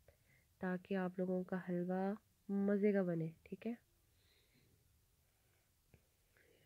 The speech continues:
ये इसमें बादाम क्रश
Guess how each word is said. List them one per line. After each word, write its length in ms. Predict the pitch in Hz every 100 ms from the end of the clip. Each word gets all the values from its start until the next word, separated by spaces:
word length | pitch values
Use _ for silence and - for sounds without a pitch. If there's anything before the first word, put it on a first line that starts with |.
| _ _ _ _ _ _ _ _ _ _ _ - 220 - 202 _ -
ये 200 | 196 196
इसमें 340 | 190 196 190
बादाम 420 | 185 180 180 180 196
क्रश 300 | - 202